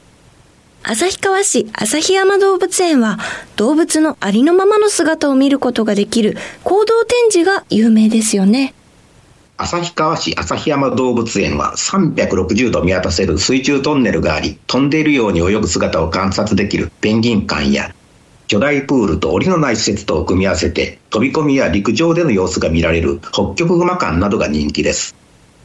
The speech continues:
Speaker 2: さらに、二千二十一年十二月に生まれたホッキョクグマの子供や、二十二年九月に生まれたライオンの子供が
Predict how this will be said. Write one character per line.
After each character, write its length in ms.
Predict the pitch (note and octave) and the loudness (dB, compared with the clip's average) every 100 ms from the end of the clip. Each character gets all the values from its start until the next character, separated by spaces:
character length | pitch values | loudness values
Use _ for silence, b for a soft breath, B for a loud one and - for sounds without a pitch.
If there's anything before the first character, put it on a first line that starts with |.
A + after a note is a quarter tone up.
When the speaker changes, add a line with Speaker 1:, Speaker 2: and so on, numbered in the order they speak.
| - | -6
Speaker 2:
さ 120 | D#3+ | -2
ら 100 | E3 | 0
に、 160 | G2+ D#2+ | 0 0
二 120 | E2 | -2
千 280 | E2 C3+ G2+ | 0 2 2
二 100 | A2 | 2
十 120 | F#2+ | 0
一 120 | E2 | 0
年 180 | F2 C#2+ | -2 0
十 220 | D2 F2+ | 0 0
二 80 | D3 | 0
月 220 | - - | 0 0
に 80 | F#2+ | 2
生 40 | |
ま 120 | E2 D#2 | 2 0
れ 100 | D#2+ | 0
た 160 | - | -2
ホ 140 | - E2+ | -2 -2
ッ 60 | |
キ 80 | E2+ | 0
ョ 20 | |
ク 120 | C#3 D3 | 0 2
グ 60 | |
マ 120 | G#2 | 0
の 120 | D#2+ - | 0 -2
子 120 | - | -2
供 200 | D2 C#2 | 0 0
や、 280 | C#2 - - _ _ - | 0 -4 -8 _ _ 0
二 160 | C3 | 2
十 160 | C#3 G#2+ | 2 2
二 100 | F#2 | 2
年 260 | F2 D#2 D#2+ | 0 0 0
九 140 | C#3 | 0
月 240 | F3 - | 0 0
に 80 | G#2+ | 0
生 60 | E2 | 2
ま 80 | D#2+ | 0
れ 100 | D2 | 0
た 160 | - | -2
ラ 140 | - G2+ | -2 0
イ 100 | B2 | 2
オ 80 | |
ン 60 | C3+ | 2
の 100 | C3 | 2
子 100 | C3 | 2
供 200 | G#2+ G#2+ | 0 2
が 220 | F#2+ D2 | 0 -2